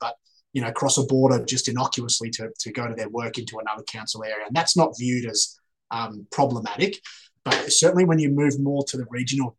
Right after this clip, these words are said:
councils, um, that it always was a really parochial position that if you were to work for us and deliver services for our community, then you were to be a part of us, a part of our community. And I think what's good is that has changed, that has shifted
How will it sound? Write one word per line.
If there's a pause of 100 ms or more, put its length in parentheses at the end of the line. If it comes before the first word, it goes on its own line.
(160)
councils, (380)
um, (300)
that (560)
it
always
was
a
really
parochial
position
that
if
you
were
to
work
for
us
and
deliver (140)
services (280)
for
our
community,
then
you
were
to
be
a
part
of
us, (280)
a
part
of
our
community.
And (380)
I
think
what's
good
is (240)
that
has
changed,
that
has
shifted